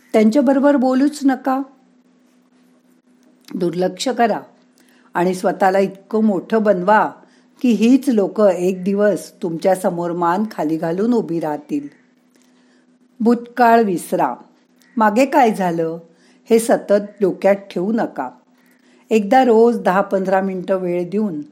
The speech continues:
मनातला राग बाहेर काढून टाका. मनातलं सगळं गरळ कागदावर लिहून ओकून टाका. मन निर्मळ करा, स्वच्छ करा. रागराग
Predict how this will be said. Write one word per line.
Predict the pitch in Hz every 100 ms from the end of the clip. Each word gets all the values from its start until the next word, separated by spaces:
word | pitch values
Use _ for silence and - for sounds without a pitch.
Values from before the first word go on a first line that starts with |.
| _ _ _ -
मनातला | 196 190 196 196 202 185
राग | 165 165 170
बाहेर | 175 156 151 196
काढून | 202 156 139 143
टाका. | 143 139 - 131 - _ _ _ _ _ _ _ _ -
मनातलं | 233 247 247 262
सगळं | 240 262 202 190 226 208
गरळ | 190 190 185 139 - _ _ _ _ _ -
कागदावर | 190 175 160 190 190 208
लिहून | 190 175 214 175 143 -
ओकून | 262 180 - 247
टाका. | 233 135 - 131 - - _ _ _ _ -
मन | 208 214 214
निर्मळ | 185 170 175 180
करा, | 185 170 147 131 _ _ _ _ _ -
स्वच्छ | 254 240 240 - -
करा. | 233 220 143 131 - _ _ _ -
रागराग | 180 165 160 160 185